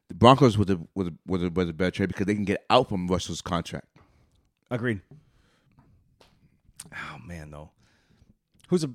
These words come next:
Speaker 2: I mean, obviously Russell wasn't a better player than Deshaun Watson.
Speaker 1: And now Deshaun Watson's contract is gonna be costing the Cleveland
Speaker 2: Hey.
Speaker 1: Browns sixty million now.
Speaker 2: Hey, what if Russ goes to the, to the Browns?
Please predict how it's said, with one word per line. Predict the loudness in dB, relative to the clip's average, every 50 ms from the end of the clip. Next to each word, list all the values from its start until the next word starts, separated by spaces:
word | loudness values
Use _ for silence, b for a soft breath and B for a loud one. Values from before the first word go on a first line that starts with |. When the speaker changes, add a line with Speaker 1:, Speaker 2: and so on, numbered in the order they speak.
| -12 _
Speaker 2:
I | -4
mean, | -2 -2 -2 -2 0
obviously | 2 2 2 2 0 0
Russell | 0 0 0 0 0
wasn't | -2 0 0 -2
a | -2
better | -2 -2 -2 -2 -2
player | -4 -8 -4 -2 0 0 0
than | -2 -4
Deshaun | -6 -8 -8 -8 -2
Watson. | 4 6 6
Speaker 1:
And | 6 6 6 6
now | 8 8 8 8
Deshaun | 6 6 4 4 6 6 8
Watson's | 8 6 6 4 -2 -2 2
contract | 2 2 4 4 2 2 2 0
is | -4 -2
gonna | 0 0 0 0
be | 2 2 2 0
costing | 0 2 2 2 2 2 -2 -4
the | -4 -6 -6 -10 -18 -20 _ _ -20 -20 _
Cleveland | -2 0 2 2
Speaker 2:
Hey. | 2
Speaker 1:
Browns | 0 -2 -2 -4
sixty | -8 -6 -4 -4
million | -4 -2 -2 -4 -4
now. | -6 -4
Speaker 2:
Hey, | -4 -4 -4 -6 -8 _ _ _ _ _ _ _ _ _ _ _ _ _ _ _
what | -6 -4 -4
if | -2 -4
Russ | -6 -6 -6
goes | -6 -6 -6
to | -6
the, | -6 -6 -8 -8 -10 _ _ _ -14
to | -10 -10
the | -8 -8
Browns? | -8 -10 -10 -10 -12